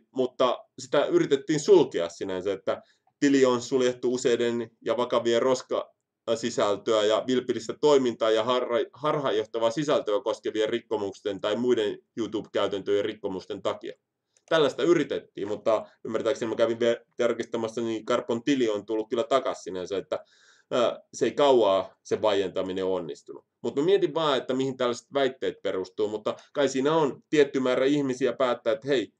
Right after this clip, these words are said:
tää on vaiennettava. Vaikka mitä mä katsoin viimeksi, niin ei siinä Karpolla nyt pari vuoteen ole mitään, nää on näitä vanhoja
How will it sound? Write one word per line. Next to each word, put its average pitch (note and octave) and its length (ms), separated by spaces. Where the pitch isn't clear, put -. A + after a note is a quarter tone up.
tää C3 140
on B2+ 100
vaiennettava. G2+ 640
Vaikka A2+ 480
mitä A#2 220
mä A#2 100
katsoin A#2 340
viimeksi, B2 360
niin A2 220
ei A2+ 120
siinä A#2 180
Karpolla B2+ 440
nyt B2 160
pari B2+ 320
vuoteen A#2 400
ole B2 120
mitään, A#2+ 360
nää A#2 100
on A#2+ 60
näitä A#2+ 260
vanhoja B2 640